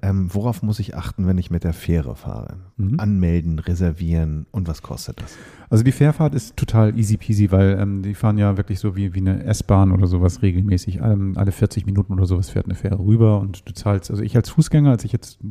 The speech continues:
Speaker 2: als du mich abgesetzt hast im Puttgarden, habe ich achtzehn Euro bezahlt, glaub ich, für die Fahrt. Also, und auf der anderen Seite wurde ich halt abgeholt.
Speaker 1: One way?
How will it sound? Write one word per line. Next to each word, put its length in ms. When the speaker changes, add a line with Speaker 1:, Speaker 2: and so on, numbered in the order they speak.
Speaker 2:
als 140
du 60
mich 160
abgesetzt 380
hast 120
im 80
Puttgarden, 380
habe 100
ich 140
achtzehn 440
Euro 220
bezahlt, 420
glaub 200
ich, 140
für 140
die 220
Fahrt. 400
Also, 160
und 540
auf 100
der 80
anderen 180
Seite 240
wurde 120
ich 80
halt 120
abgeholt. 460
Speaker 1:
One 280
way? 200